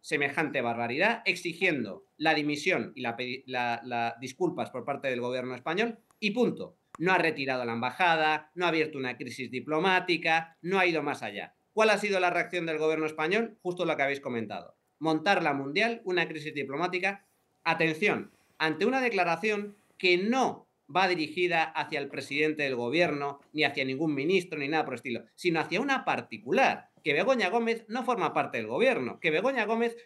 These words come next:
no es una institución, que Begoña Gómez no es,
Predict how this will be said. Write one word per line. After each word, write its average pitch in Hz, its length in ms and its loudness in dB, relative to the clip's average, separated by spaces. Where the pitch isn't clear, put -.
no 214 140 0
es 254 120 0
una 175 140 0
institución, 131 800 -2
que 170 80 2
Begoña 220 380 4
Gómez 233 380 2
no 214 380 4
es, 208 420 2